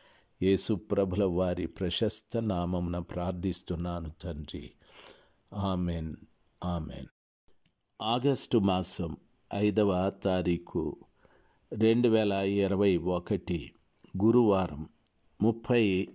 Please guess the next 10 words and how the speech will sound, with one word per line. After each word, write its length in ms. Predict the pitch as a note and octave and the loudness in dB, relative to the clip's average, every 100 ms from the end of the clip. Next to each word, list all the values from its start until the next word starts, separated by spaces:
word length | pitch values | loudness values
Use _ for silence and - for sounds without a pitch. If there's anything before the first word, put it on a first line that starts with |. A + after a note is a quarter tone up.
| - | -6
ఒకటవ 600 | F2+ G2+ C3 B2+ A#2+ G2+ - - | -2 0 0 0 2 2 0 -4
అధ్యాయం, 720 | F#2 E2 A2+ G#2 F#2 F2 C#2+ - | -4 0 2 2 2 -2 -6 -2
ద్వితీయోపదేశ 920 | F#2+ G2+ A2+ A#2 G#2 G#2 F2+ F#2 - | 0 2 4 4 2 0 2 2 0
కాండం, 560 | F2+ - F2+ E2 D#2 D#2 - _ _ _ _ _ - - _ - | -2 -4 -4 -4 -6 -10 -14 _ _ _ _ _ -20 -20 _ 2
ఇరవై 420 | A2 A2 A2+ G#2 | 2 4 4 4
రెండవ 640 | F2 G2 G2+ G#2 F#2 E2 - - | 2 0 2 0 0 -2 -6 -10
వచనము 600 | F2+ F#2 F#2 - G2+ G2 | -2 -2 -2 0 0 0
నుండి 380 | F2+ F2+ E2+ G2 | 0 -2 0 0
ఉన్న 300 | A2+ F#2+ F2+ | 0 0 -2
విషయాలు 760 | E2+ E2+ E2 - F#2+ F2+ D#2+ | -2 -2 -2 0 0 0 -4